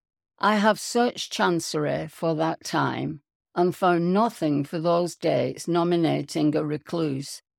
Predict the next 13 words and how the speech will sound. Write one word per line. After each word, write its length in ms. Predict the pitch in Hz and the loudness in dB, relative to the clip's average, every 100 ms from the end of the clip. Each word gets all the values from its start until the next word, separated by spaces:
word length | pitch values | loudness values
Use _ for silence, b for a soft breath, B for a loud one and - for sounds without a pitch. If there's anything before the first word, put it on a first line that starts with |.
| - | -4
before 580 | 160 156 185 170 147 135 - | -2 -2 0 2 2 0 -4
Isolde. 840 | 147 143 - - 147 139 127 104 - _ _ _ _ - | -4 -2 -2 -2 -2 -4 -8 -10 -14 _ _ _ _ -4
I 140 | 170 | 0
have 200 | 180 190 | 2 2
also 440 | 180 175 160 170 165 | 4 2 2 -2 -2
communicated 1040 | - 175 190 214 208 - 156 139 - 147 | 0 2 4 2 2 2 2 2 -2 -2
via 280 | 160 151 143 175 | 0 0 0 2
email 580 | 180 175 156 127 139 - _ _ _ | 2 4 2 0 -4 -8 _ _ _
with 180 | 170 185 | 2 4
Elizabeth 720 | 196 196 202 196 196 202 - | 4 4 2 0 -2 -2 -4
Chadwick, 640 | - 214 208 175 135 135 - | -2 -2 0 0 -2 -2 -6
historical 840 | 180 - - 175 165 160 170 156 | -6 -6 0 2 2 0 -4 -2
author, 640 | 175 175 170 - 156 135 | 2 2 2 -4 -6 -6